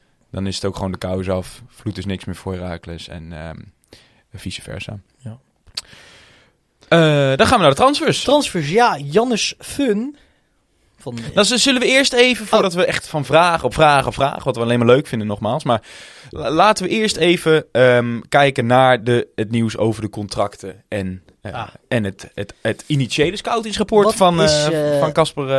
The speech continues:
Speaker 1: eh, Casper Nijhuis.
Speaker 2: Nou, in ieder geval de status quo. Ehm, wat gaat weg? Nou, zeker was natuurlijk al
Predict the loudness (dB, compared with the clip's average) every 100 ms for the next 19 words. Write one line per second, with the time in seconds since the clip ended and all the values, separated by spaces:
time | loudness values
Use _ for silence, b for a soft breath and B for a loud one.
0 | -2 -2 -4 -4 -6 -6 -8 -8 -4 -4
1 | -2 -4 -6 -6 -2 -2 -2 -10 -6 -2
2 | -2 -2 _ _ -12 -10 -12 -16 -12 -12
3 | -10 -14 -16 -20 _ _ -12 -10 -10 -14
4 | -18 _ _ _ -18 -16 -18 -20 -12 -4
5 | -2 -4 -8 -12 -12 -16 -16 -16 -16 -14
6 | -16 -16